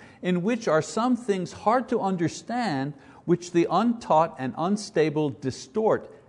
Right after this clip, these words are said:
as they do also the rest of the scriptures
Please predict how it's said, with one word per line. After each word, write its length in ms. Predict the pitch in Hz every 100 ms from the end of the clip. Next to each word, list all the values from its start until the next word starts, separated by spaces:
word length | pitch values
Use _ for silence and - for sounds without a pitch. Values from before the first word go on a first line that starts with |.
| _ 143
as 400 | 160 196 175 131
they 320 | 147 143 135
do 320 | 117 135 127
also 600 | - 135 170 - 170 165
the 160 | 123 107
rest 520 | 107 127 151 - 139
of 180 | 120 107
the 80 |
scriptures 920 | 110 - - 139 151 - 101 98 -